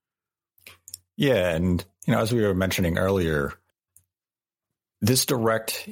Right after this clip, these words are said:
you do have to approach with a little bit of caution. You know, you hype responsibly, but without knowing how they're going to approach June. Will there be another general Direct? Will there be a partner Direct? Could they forego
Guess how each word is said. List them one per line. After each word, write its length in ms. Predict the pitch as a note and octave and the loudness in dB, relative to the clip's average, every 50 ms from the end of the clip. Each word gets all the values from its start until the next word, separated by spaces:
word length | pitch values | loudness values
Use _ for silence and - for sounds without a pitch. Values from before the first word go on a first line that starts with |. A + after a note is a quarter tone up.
| G#3 G#3+ - | -16 -8 -2
you 160 | A#2 B2+ C#3 | 0 0 2
do 380 | C3 - E3 E3 E3+ E3 D3 B2 | 2 2 0 2 2 2 2 0
have 280 | A2 - - A#2+ A#2 - | 0 -2 -2 -2 0 0
to 100 | B2 G#2+ | 0 0
approach 360 | G2 - - G2+ F#2+ - - | 0 0 0 0 0 0 0
with 100 | G2+ F#2 | 0 0
a 40 | F#2 | 0
little 260 | F2 F2 F2+ F2+ F#2 | 0 0 2 0 2
bit 120 | E2+ F#2+ | 2 0
of 140 | F2 E2+ - | 0 -2 -2
caution. 520 | - - F2 D#2+ D#2 - - E2 D#2 D#2 - _ _ - - | 0 0 2 2 2 0 0 0 -2 -4 -6 _ _ -10 -2
You 80 | - C#3 | 0 0
know, 160 | B2 B2 A2 | 0 0 0
you 160 | A#2+ C3+ B2+ | 0 0 -2
hype 340 | A#2 - - C#3+ C#3 C3+ - - | -2 0 0 -2 -2 -2 -2 -2
responsibly, 880 | - A2+ - - - F#2 F2 F2+ - - D#2 D#2 D#2 D2+ C#2+ D2 D2+ - _ - - _ _ _ _ _ _ _ _ _ _ _ _ _ _ _ _ - | -2 -2 0 0 0 0 0 2 0 -2 -2 0 0 0 0 -2 -4 -6 _ -20 -20 _ _ _ _ _ _ _ _ _ _ _ _ _ _ _ _ -2
but 80 | B2+ B2 | 0 0
without 520 | B2+ C3 C3 - C3+ C#3+ E3+ F3 - - _ _ - | 0 0 -2 -2 -2 0 0 0 -2 -8 _ _ -4
knowing 420 | - A2+ A#2 A#2+ B2 B2 A#2 A2 F#2+ | -2 0 2 2 2 2 2 0 0
how 200 | D#2+ G2 G2+ G2+ | 0 0 0 2
they're 120 | G2+ G2 | 2 2
going 240 | E2 F#2 F#2 F2+ E2 | 2 2 0 0 0
to 100 | G2+ F#2 | 0 -2
approach 420 | D2+ - - F#2 E2 D2 - D#2 C#2+ | -2 0 0 0 0 0 -2 -2 -2
June. 460 | - D#2 D2+ D2+ C2+ B1 C#2 - - _ - _ _ _ - _ - | -2 0 0 0 0 -2 -4 -8 -14 _ -20 _ _ _ -20 _ -4
Will 160 | G2+ G#2+ A2 | -2 0 0
there 160 | G#2 A#2 G#2+ G2 | 2 0 0 0
be 180 | F#2+ G#2+ G2+ F#2+ | 0 0 0 0
another 360 | F2 F2+ F#2 F2+ F2+ F2+ E2 | 2 2 0 2 0 0 0
general 380 | D#2 G2 F2 E2+ E2+ E2 E2 | 0 0 0 0 0 0 0
Direct? 400 | D2+ E2 D2+ D#2 D#2+ D2 - - | 0 0 0 0 0 -2 -2 -2
Will 100 | - E2 | -2 0
there 100 | D2+ E2+ | 0 0
be 120 | D2+ E2+ D#2+ | 0 0 0
a 60 | D#2 | -2
partner 380 | - - F#2+ F#2+ - - F2+ D#2+ | -2 0 -2 0 0 0 -2 -2
Direct? 400 | D#2+ D2+ D2+ D#2 C#2+ - - - _ _ _ _ _ - | -2 -2 0 -2 -2 -4 -6 -16 _ _ _ _ _ -4
Could 240 | - A#2 A2+ A2 | -2 0 0 0
they 180 | A2 A2+ A2 G#2 | 2 0 0 0
forego 720 | - - - G#2 G#2 G2 E2+ D#2+ F#2 F2+ F#2 G2 G2 F#2+ | -2 -2 -2 0 0 0 -2 -2 0 0 2 2 0 -2